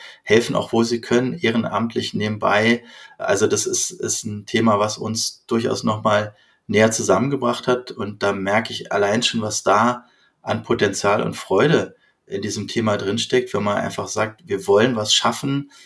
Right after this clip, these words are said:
was eben mittel- und langfristig dazu beiträgt, dass, dass unsere Umwelt wieder ein Stück weit, ja, in, in die richtige Richtung gebracht wird. Das war ein ganz, ganz tolles Erlebnis für mich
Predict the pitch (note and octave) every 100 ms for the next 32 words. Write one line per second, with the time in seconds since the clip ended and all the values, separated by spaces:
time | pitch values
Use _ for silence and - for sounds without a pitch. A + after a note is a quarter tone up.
0 | _ _ - G#2+ - - G2+ G2+ G2+ -
1 | _ - G#2+ G#2 A2 F#2+ F#2 A2+ - -
2 | - - - - - - - _ _ G#2
3 | F#2+ - F#2 F2 G2 - A#2+ - G2+ -
4 | G#2 F#2+ - G#2 G2+ - G#2 A2+ G#2 G2+
5 | G2 F#2+ - - B2 A#2+ G#2+ G#2 G2+ -
6 | - - - - F#2+ F#2+ F#2 G2+ - G2+
7 | G#2 G2+ - G2 F#2 F#2+ - C#3 C#3+ C#3
8 | C#3 C#3+ - D#3 F3 - _ - F3 -
9 | - G#2 G2+ G2 F#2+ F#2+ A#2 - A2+ -
10 | - A#2 A2+ G#2+ F#2 G#2 G#2 - G2 G2
11 | F3 -